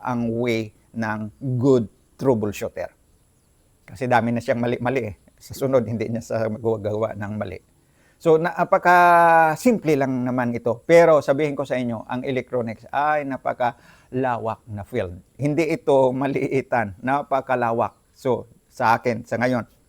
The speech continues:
pinerfect ko ang dahan-dahan.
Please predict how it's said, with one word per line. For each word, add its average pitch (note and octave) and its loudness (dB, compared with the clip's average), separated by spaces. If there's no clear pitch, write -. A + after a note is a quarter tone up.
pinerfect C3+ -2
ko A#2 -4
ang A2 -8
dahan-dahan. A2+ -2